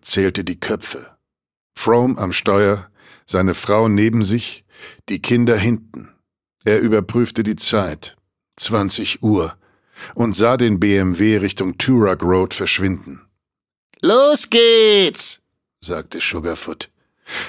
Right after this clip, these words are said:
Er griff nach dem Schlüssel im Zündschloss, aber bevor er ihn umdrehen konnte, umschlossen Whites Finger sein Handgelenk wie eine Stahlklaue. Sugarfoot sah sich um.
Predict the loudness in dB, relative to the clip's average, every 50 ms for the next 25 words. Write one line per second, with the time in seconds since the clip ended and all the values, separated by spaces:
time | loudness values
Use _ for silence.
0 | -10 -4 0 0 0 2 2 0 0 0 0 0 0 0 0 0 -2 -2 0 0
1 | 0 0 0 0 0 0 0 -2 -2 -2 -2 0 0 -2 -2 -2 -2 -2 -2 -4
2 | -4 -4 -2 0 -2 -2 -2 0 0 0 0 2 0 0 0 0 0 -2 -2 0
3 | 0 0 2 0 0 -2 -2 -4 -4 -4 -6 -8 -8 -8 -8 -10 -10 -10 -10 -10
4 | -12 -14 -12 _ -4 -4 -2 -2 -2 0 0 2 2 2 0 0 -2 0 2 2
5 | 2 2 2 0 -2 -4 -4 -2 0 0 2 2 2 2 2 2 0 2 0 0
6 | -2 0 0 2 2 2 0 0 -4 -10 -16 -18 -20 -18 -12 -6 -4 -4 -4 -4
7 | -4 -6 -4 -2 -2 -2 -2 -2 -4 -4 -4 -4 -4 -4 -4 -6 -8 -10 -8 -8
8 | -8 -8 -8 -10 -12 -14 -16 -18 _ _ _ _ _ _ _ _ _ _ _ _
9 | _ _ _ _ _ -8 -2 0 0 2 2 2 0 0 0 -2 -2 -2 -4 -18
10 | -18 _ -10 -4 -2 0 0 0 0 -2 -4 -2 -2 -2 -2 -2 -6 -10 _